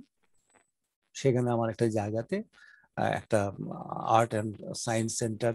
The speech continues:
তৈরি করার চেষ্টা করছি, Innovate, আহ, উদ্ভাবনী বাংলাদেশ নাম দিয়ে। আহ, ওইখানে আমি, আহ, যেমন, আহ, যে আবাসন তৈরি করছি, সেটা কিন্তু, আহ, একেবারেই, আহ, মানে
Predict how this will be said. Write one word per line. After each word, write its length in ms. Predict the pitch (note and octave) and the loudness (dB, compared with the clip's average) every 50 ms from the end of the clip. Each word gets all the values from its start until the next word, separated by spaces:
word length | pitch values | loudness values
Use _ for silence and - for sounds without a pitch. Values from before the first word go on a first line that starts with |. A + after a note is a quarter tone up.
| - | 0
তৈরি 180 | - A2+ G#2+ A2 | 0 -2 0 0
করার 220 | G#2+ A#2 A2 G#2 | 0 0 -2 -2
চেষ্টা 320 | G2 - - - - - G#2 | -4 -8 -12 -12 -10 -10 -12
করছি, 320 | G2+ - A2+ - - F#3 | -12 -14 -14 -6 -4 -4
Innovate, 560 | A3 G3+ - A#2+ A#2 A2 A2 A2 G#2 _ - | -2 0 0 2 2 2 0 -2 -4 _ -6
আহ, 280 | - G#2+ G#2 G2+ G#2 A2 | -6 -4 -4 -4 -4 -2
উদ্ভাবনী 480 | B2+ B2 A2 B2 B2+ B2 B2 B2 B2+ A#2+ | -2 -2 0 0 0 0 -2 -2 -2 -2
বাংলাদেশ 440 | A#2 G#2 G#2 G#2 G#2 A#2 A2+ G2 - | -2 -2 -2 -4 -4 -6 -6 -6 -6
নাম 240 | B2+ A2+ A2+ A2+ A2 | -6 -4 -4 -6 -6
দিয়ে। 180 | A2 D3 F3+ A#3+ - _ _ _ - - - - _ _ _ _ _ - | -6 -6 -6 -8 -10 _ _ _ -20 -20 -20 -20 _ _ _ _ _ 0
আহ, 280 | B2 B2 B2 A#2+ - | 2 2 4 6 6
ওইখানে 360 | - C#3 C3+ D#3+ D3+ D3 D3 | 4 6 6 4 6 6 6
আমি, 400 | C#3+ C3+ C3 C3+ C3 B2+ B2 B2+ B2 | 6 6 4 2 0 0 0 0 0
আহ, 220 | A#2 A2 A#2 B2 B2 | 0 0 0 0 -2
যেমন, 420 | B2 B2 A#2+ A#2+ A#2 A#2+ A#2+ A#2 | 0 0 0 0 0 0 -2 -2
আহ, 500 | A2 G#2 G2+ G2+ G#2 - - - - - B2+ | -4 -4 -4 -4 -4 -6 -6 -6 -6 -6 -4
যে 320 | C3 B2 A#2 B2+ B2+ B2 - D3 B2+ - - - | -2 2 4 4 4 4 2 -2 -6 -6 -8 -4
আবাসন 760 | - A#2+ B2+ C3+ D3 C3+ - - E3+ E3+ E3 E3 D#3+ D#3+ - - _ | 0 4 6 8 8 6 8 6 8 8 8 6 4 0 -4 -6 _
তৈরি 240 | - C#3+ B2+ A2+ A#2+ | 4 4 4 4 2
করছি, 300 | A2 A#2 B2 - - G#3+ | 0 -2 -4 -4 -4 -2
সেটা 220 | E3 F3 E3 E3 D3 | 0 0 2 2 2
কিন্তু, 420 | C#3 C#3+ C#3 C3 D3+ D3 C3+ B2+ - - - - - - - _ _ _ _ - | 2 0 0 2 4 4 4 4 0 -6 -20 -20 -20 -20 -20 _ _ _ _ 0
আহ, 160 | - A2 B2 | 2 2 4
একেবারেই, 680 | B2 - C3 - D3 C#3 C3 B2+ B2 B2 B2 B2 B2 - - _ _ | 2 2 4 6 8 8 8 8 8 6 4 2 0 -2 -8 _ _
আহ, 800 | - E2 D2+ C2+ - - - - - - - C#2 C#2 C#2 D2 - | -8 -8 -6 -6 -6 -8 -10 -10 -8 -8 -8 -6 -6 -8 -8 -8
মানে 340 | - G2+ F#2+ G#2+ G#1 - - | -8 -8 -6 -6 -8 -8 -10